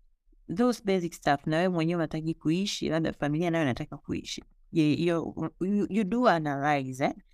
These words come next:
Laki mbili hamsini kutoka kwenye milioni moja, is it applicable?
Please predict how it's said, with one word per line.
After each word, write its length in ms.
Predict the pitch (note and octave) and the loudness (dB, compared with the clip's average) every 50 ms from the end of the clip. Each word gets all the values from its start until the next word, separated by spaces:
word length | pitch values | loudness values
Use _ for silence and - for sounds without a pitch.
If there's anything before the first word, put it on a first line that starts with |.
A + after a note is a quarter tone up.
| _ _ _ _ _ _ _ _ _ - - | _ _ _ _ _ _ _ _ _ -14 -14
Laki 240 | E3+ - - - | -14 -6 -2 -2
mbili 200 | F#3 F#3 G#3 G3+ | 0 2 2 2
hamsini 480 | F#3+ E3+ E3+ - - - G3 F#3 F3 E3 | 0 0 -4 -6 -4 0 0 0 0 -2
kutoka 260 | - - - E3+ E3+ | -4 -4 -2 -2 -2
kwenye 180 | D#3+ E3 D3+ D3 | 0 -2 -2 0
milioni 260 | D3+ D3 D3 C#3+ C#3 | -2 -2 -2 -2 -2
moja, 280 | C#3 D3+ E3 D#3+ D#3+ D#3 | -2 -4 -4 -4 -2 -4
is 180 | D#3 D#3 - | -4 -2 -4
it 320 | E3+ D#3+ - - - - - _ _ - - _ | -6 -6 -6 -14 -18 -18 -18 _ _ -20 -6 _
applicable? 640 | A3 B3+ - - F#3 F3+ - - C#3+ C#3 C3+ C#3 | -4 -2 0 0 -2 0 2 0 0 0 0 -6